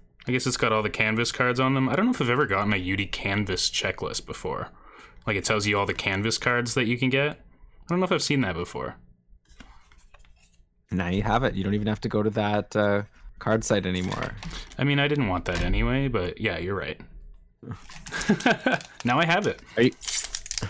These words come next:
Speaker 2: all right, let's get some Young Guns.
Speaker 1: Let's get some Young Guns for Elon.
Speaker 2: The catchphrase of the podcast.
Speaker 1: Go get them Young Guns.
Speaker 2: I'm trying.
Speaker 1: Hey, you're trying. Okay, we got that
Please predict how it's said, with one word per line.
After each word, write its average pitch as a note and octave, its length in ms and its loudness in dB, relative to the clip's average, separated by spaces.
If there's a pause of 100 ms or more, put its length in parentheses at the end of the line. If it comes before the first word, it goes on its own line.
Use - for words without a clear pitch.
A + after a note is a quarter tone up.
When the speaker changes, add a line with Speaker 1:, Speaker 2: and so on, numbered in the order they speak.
(340)
Speaker 2:
all A2 80 6
right, F#2 260 2 (260)
let's - 140 -6
get B2+ 140 4
some A#2+ 100 6
Young D3 180 8
Guns. G#2+ 440 4
Speaker 1:
Let's B2+ 160 0
get G#3+ 200 2
some G#3 140 4
Young D3+ 200 4
Guns D3+ 260 4
for C3 120 2
Elon. G2 420 2
Speaker 2:
The - 80 4
catchphrase D3+ 600 6
of E3 80 4
the D3+ 60 6
podcast. C3 720 4
Speaker 1:
Go G#2+ 200 2
get C#3+ 300 0
them G3 260 4
Young F#2 340 2
Guns. E2 880 -6 (580)
Speaker 2:
I'm G#2+ 100 -6
trying. B2 520 2 (120)
Speaker 1:
Hey, A2+ 120 0
you're B2 120 4
trying. D3+ 400 0
Okay, A#2 240 0
we A2+ 80 0
got A#2 240 -2
that A2 260 0